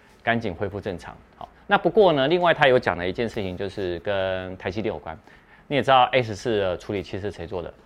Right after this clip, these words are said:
是台积电嘛。那郭明奇也说，他其实在第二季的时候，他出货量呢会少于第一季，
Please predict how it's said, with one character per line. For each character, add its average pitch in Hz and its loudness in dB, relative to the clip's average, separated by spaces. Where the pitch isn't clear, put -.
是 92 -6
台 92 -8
积 92 -8
电 92 -6
嘛。 - -20
那 90 -8
郭 127 -4
明 127 0
奇 110 -6
也 90 -4
说， 98 -4
他 123 -2
其 95 -10
实 92 -4
在 104 0
第 104 -4
二 101 -2
季 98 -10
的 85 -8
时 82 -16
候， 90 -8
他 113 -2
出 117 -2
货 113 0
量 101 -2
呢 85 -14
会 123 0
少 80 -8
于 87 -12
第 95 -8
一 95 -8
季， - -12